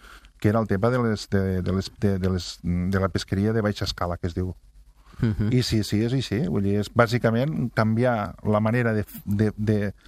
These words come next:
Speaker 1: legislar
Speaker 2: Mhm.
Speaker 1: i que sigui, home, buscant, cercant un consens.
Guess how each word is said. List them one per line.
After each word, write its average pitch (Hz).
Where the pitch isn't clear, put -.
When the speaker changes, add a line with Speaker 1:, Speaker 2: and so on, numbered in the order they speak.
Speaker 1:
legislar 120
Speaker 2:
Mhm. 113
Speaker 1:
i 101
que 98
sigui, 110
home, 107
buscant, 101
cercant 127
un 131
consens. 156